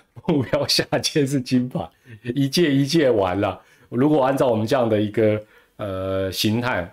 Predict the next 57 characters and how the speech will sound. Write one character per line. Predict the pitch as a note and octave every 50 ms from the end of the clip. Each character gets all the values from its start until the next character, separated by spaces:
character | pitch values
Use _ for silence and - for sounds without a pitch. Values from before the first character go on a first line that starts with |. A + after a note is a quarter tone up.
| _ _ _ _
我， | - A#2 A#2 A#2
我 | - C#3 E3
也 | D#3+
不 | D#3 D3+
会 | D#3 D#3+ D3+
说 | D#3 D#3 C#3+ C#3 D3 D3 D3 - _ _ _ _ _ _ _ _ _ _ _ _ _
未 | - D#3+ D#3+ C3+
来 | A#2 A2
就 | - C#3 C3+ A#2+
没 | A2+ B2
有 | C3 A#2 -
机 | - - A#2+ A#2 A#2+
会， | A#2+ B2 A#2+ A#2 - _ _
而 | - A2 A2+
是 | A2+ C3 A#2+
说 | - B2 A#2+ A#2 A#2 - - _ _ _ _
我 | - G2
们 | F#2 G#2
的 | A#2 A#2+
几 | A#2+ - C3 C3+ C#3
率 | C#3+ D3+ B2+ G2+
到 | E2+ - D3 B2+ A2
底 | F2+ F2 E2 D#2+ - _ _
高 | - B2 A#2+ B2
或 | A#2+ B2+ A#2 G2+
低， | - - G#2+ G#2 G#2+ G#2+ _ _ _ _ _
从 | - F#2 G2 G2+
刚 | G2+ B2 A#2+ A#2+
才 | G#2+ F#2+ F#2+
跟 | G#2 G#2+ G#2+
大 | G#2+ G2+ G2
家 | G2+ F#2+ F#2
分 | - A2+ A#2 A#2
享 | G2 D#2+ D#2+
这 | E2+ F2
些 | F2+
数 | F2+ - - G2 F2
据， | - F#2 E2 - _ _ _ _
或 | - B2 A2+
许 | - - F#2 E2
也 | D#2 D#2+ D2+
就 | - - G2+ G2+ G2+
一 | G2+ G#2
目 | A#2 B2+ A2+ F#2+
了 | F2 D2+ C#2+ C#2+
然。 | D2 D2 D2 D#2+ _ _ _ _ _
哦， | F2 E2 E2+
那 | G2+ G#2
你 | G2 F#2 F2+
除 | - A2+ A#2
非 | B2 C3+ C3+
要 | C#3 C3+ -
等 | - F#2 F#2
到， | - B2+ B2 - - - _ _ _ _
哇， | - E3 F3+ F#3+ F#3 F#3+ F#3+ F#3+ F#3
这 | F3+ G3 G3
个， | F#3+ F#3 F#3 F3+ E3+